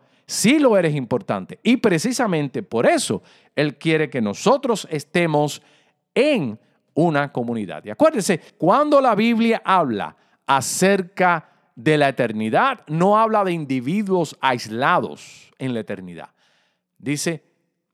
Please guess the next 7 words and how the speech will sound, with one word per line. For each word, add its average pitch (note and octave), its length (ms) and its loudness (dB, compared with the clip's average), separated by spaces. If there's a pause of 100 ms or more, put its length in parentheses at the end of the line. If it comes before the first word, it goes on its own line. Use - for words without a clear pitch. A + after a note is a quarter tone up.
"de B2 120 -4
una A#3+ 320 2
gran A3 360 2
multitud, G3 600 -2 (100)
de F#2 260 -20
todo, D#3+ 580 0 (300)
eh, A#2+ 220 -4